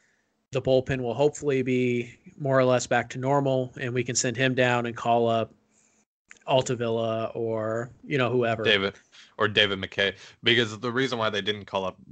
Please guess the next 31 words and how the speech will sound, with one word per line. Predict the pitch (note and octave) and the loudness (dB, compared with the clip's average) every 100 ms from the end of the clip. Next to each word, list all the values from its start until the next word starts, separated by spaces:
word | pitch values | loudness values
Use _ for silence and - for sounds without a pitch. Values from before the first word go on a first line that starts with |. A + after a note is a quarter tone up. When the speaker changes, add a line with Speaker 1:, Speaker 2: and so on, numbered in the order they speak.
| G#2+ | -8
Speaker 2:
David | G2+ F#2 F2+ | -6 -6 -8
McKay, | F2 G2+ G2 F#2 F#2 | -6 -2 -2 -2 -4
I | G2 | -6
feel, | - G2 F2+ F2+ | -4 -4 -4 -6
is | - | -10
because | - F2+ - - - | -10 -10 -10 -20 -18
he | F#2+ F#2 F2 | -8 -6 -6
was | F#2+ F#2+ F#2+ F#2 | -8 -4 -4 2
just | G#2+ - | 0 2
sent | A2 F#2+ | -2 0
down, | F#2+ F#2 F2+ | -2 -2 -6
and | F2 F2+ | -10 -10
that's, | F2 F2 - - _ | -8 -8 -10 -20 _
you | A2+ E2+ | -6 -6
know, | D#2+ _ _ G2 | -6 _ _ -6
they | F#2 | -4
can't | G2+ F2 | -2 -2
do | F#2+ F#2 | -2 -2
that | F2 F2+ | -2 -4
until, | F2+ F#2+ F2+ F2 E2+ | -10 -8 -6 -6 -8
what, | F2+ F2 - | -4 -4 -4
ten | G2 F2+ | -6 -4
days, | F2+ F#2+ F#2+ - - | -2 -2 -6 -10 2
right? | G2+ G2+ | 2 2
Speaker 1:
Yeah. | C#3 B2 | 0 0
Speaker 2:
Is | G#2+ | 2
that | F2+ | 0
the | F#2+ | -2
rule? | F#2+ G2 - _ _ - | -2 -4 -6 _ _ -4
Speaker 1:
Well, | C#3 C#3 | 2 2
Speaker 2:
Yeah. | C3+ | 2